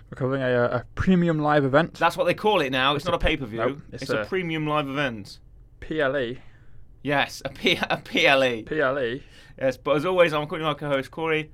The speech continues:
Speaker 2: How are you doing today, Corey?
Speaker 1: I'm doing very well, thank you.
Speaker 2: For all of our wonderful listeners, all of our wonderful watchers on The Real Show YouTube channel, hello.
Speaker 1: Hi.
Speaker 2: This is our second video version
Speaker 1: It
Speaker 2: that
Speaker 1: is.
Speaker 2: we're going to be, uh, making for our YouTube channel, The Real Show, The Real, two E,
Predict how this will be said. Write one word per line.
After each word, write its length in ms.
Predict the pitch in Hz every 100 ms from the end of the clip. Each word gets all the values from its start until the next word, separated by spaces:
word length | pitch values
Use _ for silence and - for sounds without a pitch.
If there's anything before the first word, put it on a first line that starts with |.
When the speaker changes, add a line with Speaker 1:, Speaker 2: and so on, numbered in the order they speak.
| -
Speaker 2:
How 160 | - 226
are 60 |
you 60 | 185
doing 160 | 160
today, 220 | 131 123 113
Corey? 400 | - 110 110 107
Speaker 1:
I'm 140 | 104
doing 180 | 101 98
very 180 | 107 101
well, 100 | 110
thank 240 | 143 123
you. 40 | -
Speaker 2:
For 60 |
all 60 | 151
of 60 | 147
our 120 | 143
wonderful 260 | 156 143
listeners, 380 | 147 147 135 117
all 100 | 123
of 80 | 135
our 80 | 135
wonderful 260 | 156 151 139
watchers 420 | 185 - 160 123
on 140 | 147
The 80 | 143
Real 180 | 160 175
Show 240 | - 175
YouTube 380 | 156 185 185 165
channel, 320 | - 151 120
hello. 540 | 101 151 143 120 117 113
Speaker 1:
Hi. 280 | 160 139 117
Speaker 2:
This 100 | 120
is 60 | 147
our 160 | 151
second 480 | - 170 - 151 143
video 340 | 127 156 147
version 600 | 135 147 151 131 156 196 - -
Speaker 1:
It 20 |
Speaker 2:
that 80 | 113
Speaker 1:
is. 80 | 110
Speaker 2:
we're 60 | 135
going 160 | 147
to 100 | 143
be, 240 | 127 131 127
uh, 100 | 120
making 420 | 131 139 147 139
for 100 | 131
our 60 |
YouTube 240 | 127 135 135
channel, 280 | 139 139 131
The 260 | 123 139
Real 300 | 131 139 135
Show, 420 | 127 156 113 127 -
The 380 | 107 127 123 117 110
Real, 400 | 117 117 110 107
two 180 | - 120
E, 240 | 110 107